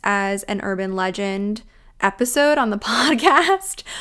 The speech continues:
because this story has always sat with me, terrified me. I didn't even know about it in this much detail. I only knew the gist of it, especially since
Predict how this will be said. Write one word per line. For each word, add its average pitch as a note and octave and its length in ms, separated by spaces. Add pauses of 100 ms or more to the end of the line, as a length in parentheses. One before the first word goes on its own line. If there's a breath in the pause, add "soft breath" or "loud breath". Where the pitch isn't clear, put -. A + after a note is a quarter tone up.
(180 loud breath)
because C4 460
this A#3 280
story A#3+ 440
has A#3 200
always G#3+ 340
sat G#3 260
with G#3+ 120
me, A3 380
terrified G#3 640
me. A3 240
I G#3 180
didn't G#3 140
even A3+ 340
know G3+ 520
about G3+ 320
it - 120
in G3+ 320
this G3 360
much G3 300
detail. G#3 600
I G3+ 120
only G3+ 240
knew G#3 280
the G3 100
gist - 440
of A3+ 100
it, C4 360 (280 soft breath)
especially G#3+ 600
since G#3+ 580